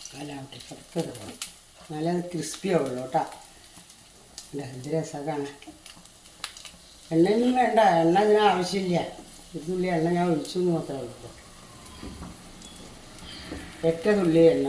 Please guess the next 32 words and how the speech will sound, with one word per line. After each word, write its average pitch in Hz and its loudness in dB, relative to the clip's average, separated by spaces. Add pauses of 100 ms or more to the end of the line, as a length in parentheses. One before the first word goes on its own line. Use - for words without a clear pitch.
ഒഴിച്ചിട്ടുള്ളൂ, 135 -8
കുറച്ച് - -6
എണ്ണ 165 4
ഒഴിച്ചിട്ടുള്ളൂ. 131 -8 (460)
എണ്ണയൊന്നും 160 2
അധികം 143 -4
ചെലവില്ല. 139 -2 (920)
ടിക്കി - -6
വരാവും. 139 -2 (100)
ചട്നി 156 -6
ഞാൻ 143 -2
ഉണ്ടാക്കി 139 -6
കഴിഞ്ഞു. 151 -2 (400)
ഇനി 185 0
അത് 156 2
വലിയ 143 -4
പ്ലേറ്റിൽ 139 -6
പകർത്തിയിട്ട് 139 -8
നിങ്ങൾക്ക് 151 -4
കാണിച്ചു 127 -12
തരാം. - -12 (1120)
എന്താ 190 6 (160)
സ്വാദ്, 170 -2 (140)
എന്താ 190 4 (120)
ഇതിൻ്റെ 190 0
ഭംഗി 180 2
നോക്ക്, 170 -2 (140)
എന്താ 175 4 (100)
ഭംഗി 185 2
കാണാനില്ലേ 202 2
ഭംഗി? 202 0 (520)
ഇത് 156 4